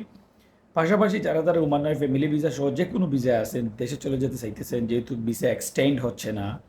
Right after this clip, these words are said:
আপনারা চাইলে জরিমানা ছাড়া আরামসে দেশে চলে যেতে পারবেন। এবং যারা যারা ওমান অবস্থান করতেছেন, বৈধ হওয়ার চেষ্টা করতেছেন, আরভাবে ব্লক দিয়ে দিয়েছে, তারাও কিন্তু ভিসা জরিমানা ছাড়া, জরিমানা ছাড়া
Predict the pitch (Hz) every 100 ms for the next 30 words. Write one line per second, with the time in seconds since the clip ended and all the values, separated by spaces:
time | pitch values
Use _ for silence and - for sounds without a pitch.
0 | _ _ _ - 151 180 185 170 165 131
1 | 139 131 139 139 127 127 123 127 113 101
2 | 113 104 98 - 95 95 90 _ _ _
3 | - _ _ _ - - 175 151 151 156
4 | 175 170 151 165 160 - 185 147 - 196
5 | 160 151 131 143 139 156 151 - - 175
6 | 135 135 131 131 127 131 120 123 156 135
7 | 139 120 117 120 - 123 139 135 127 117
8 | 120 117 117 113 120 - 113 - - 113
9 | 120 113 120 120 127